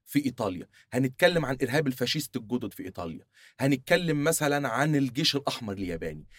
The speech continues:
هنتكلم عن بادر ماينهوف في ألمانيا. كل هذه الحركات التي نشطت في السبعينات، أواخر الستينات، السبعينات بالكامل ومنتصف الثمانينات، كانت تتبنى خيار العنف المنظم، بحيث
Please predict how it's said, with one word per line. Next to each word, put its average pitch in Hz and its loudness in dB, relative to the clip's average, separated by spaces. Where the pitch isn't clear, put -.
هنتكلم 151 2
عن 123 -2
بادر 139 4
ماينهوف 120 -2
في - -8
ألمانيا. 87 -8
كل 185 4
هذه 127 0
الحركات 139 0
التي 135 0
نشطت 127 -4
في - -12
السبعينات، 107 0
أواخر 139 0
الستينات، 123 -2
السبعينات 113 0
بالكامل 135 0
ومنتصف 120 -6
الثمانينات، 151 0
كانت 185 6
تتبنى 156 2
خيار 190 2
العنف 185 -2
المنظم، 190 0
بحيث 202 0